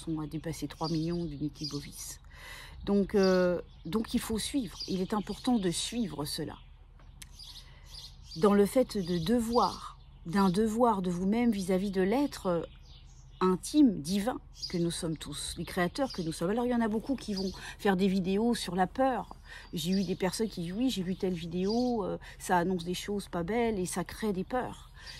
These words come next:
Il est important que vous restiez au-dessus de cela. Très important. Profitez de cet été pour pouvoir, euh, vous recentrer, vous ancrer, faire des choses dans la joie,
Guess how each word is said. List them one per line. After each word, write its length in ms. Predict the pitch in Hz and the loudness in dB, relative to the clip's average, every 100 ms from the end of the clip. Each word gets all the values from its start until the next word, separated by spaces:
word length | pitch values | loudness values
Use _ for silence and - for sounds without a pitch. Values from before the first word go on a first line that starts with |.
| - | -4
Il 140 | 214 208 | 0 0
est 140 | 202 | 0
important 400 | 214 202 - 254 | -2 -4 -2 -2
que 120 | 233 | 0
vous 140 | 196 185 | 0 0
restiez 380 | 185 - 202 - | 0 -2 -6 -2
au-dessus 480 | 190 185 180 226 | -2 -2 -4 -6
de 140 | 214 165 | -4 -4
cela. 260 | - - - - - - - - - - - - - | -4 -8 -12 -18 -20 -20 -20 -20 -18 -18 -20 -14 -4
Très 340 | - 247 233 | 6 6 6
important. 480 | 190 170 - - - - - - - - | 2 -2 -8 -10 -14 -14 -20 -20 -18 -18
Profitez 600 | - - 247 - 233 254 | -4 0 0 -2 -2 0
de 120 | 208 202 | 2 0
cet 300 | - 214 208 | 0 -2 -4
été 420 | 185 214 220 233 | -4 -2 0 -2
pour 220 | - 196 | -4 -10
pouvoir, 800 | - 196 185 208 214 220 226 196 | -4 -4 0 4 6 6 4 2
euh, 120 | 185 | -2
vous 440 | 180 175 208 208 202 | -2 -2 -2 -4 0
recentrer, 800 | 190 208 - 202 - 208 208 | 2 2 0 -6 -4 -2 -2
vous 260 | 190 196 175 | 0 -2 0
ancrer, 480 | 190 185 - 202 202 | -2 -2 -2 0 0
faire 240 | 208 185 | -2 -2
des 80 | 190 | -4
choses 260 | - 202 180 | -4 -4 0
dans 120 | 175 | 0
la 160 | 180 | 0
joie, 420 | 170 190 202 202 | -2 0 2 2